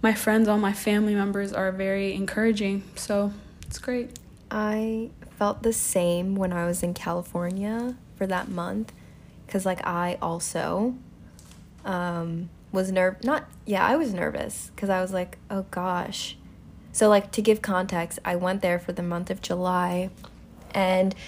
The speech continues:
Speaker 2: it was honestly just supposed to be, like, a time where, 'cause, um, Moni and I are long distance, so of course we can't see each other as often as we want, so we don't really get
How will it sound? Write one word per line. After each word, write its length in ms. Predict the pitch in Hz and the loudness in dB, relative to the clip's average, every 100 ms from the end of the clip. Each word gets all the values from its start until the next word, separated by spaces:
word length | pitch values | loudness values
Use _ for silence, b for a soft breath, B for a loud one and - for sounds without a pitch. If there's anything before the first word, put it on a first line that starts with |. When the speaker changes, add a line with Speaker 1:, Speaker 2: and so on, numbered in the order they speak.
| B - | B 2
Speaker 2:
it 60 | 196 | 4
was 120 | 196 | 6
honestly 360 | 202 208 214 | 4 4 4
just 220 | 202 185 - | 2 2 0
supposed 260 | 185 175 | 0 0
to 60 | - | 0
be, 100 | 185 | -2
like, 160 | 202 | -2
a 60 | 180 | -4
time 400 | - 180 175 180 | -2 0 0 2
where, 320 | 175 170 170 - | 2 0 -2 -4
'cause, 400 | 185 - - - - - - - - - - - | -6 -4 -6 -10 -20 -20 -20 -20 -20 -20 -20 -8
um, 380 | 202 175 175 190 - | -2 0 0 -4 0
Moni 320 | 180 185 196 | 0 2 2
and 80 | 185 | 0
I 120 | - | 0
are 80 | 92 | -2
long 240 | - 90 | -2 -4
distance, 760 | 196 180 - - - - - - - - - | -4 -4 -2 -4 -4 -4 -6 -8 -16 -20 -6
so 240 | - 180 | 0 0
of 200 | - 185 - | 0 -4 -2
course 360 | 175 175 - | 0 0 -2
we 120 | 180 | -6
can't 400 | 175 - 170 170 - - | -8 -6 -4 -4 -8 -14
see 200 | - 175 | -6 -4
each 220 | 170 175 | -2 -2
other 240 | 180 175 175 | 0 0 0
as 180 | 175 185 | 0 0
often 380 | 165 170 185 | -4 -2 -2
as 160 | 170 185 | -2 -2
we 100 | 175 | -4
want, 420 | 180 170 196 269 - B B B B B | -2 -2 0 -2 -6 B B B B B
so 640 | - - 202 180 175 180 - - - - - - - - - - | -4 6 8 10 8 6 2 -14 -20 -20 -20 -20 -20 -20 -20 -2
we 140 | 196 202 | 4 8
don't 200 | 202 202 | 8 6
really 240 | 214 208 190 | 6 4 2
get 540 | - 175 170 170 | 4 4 4 2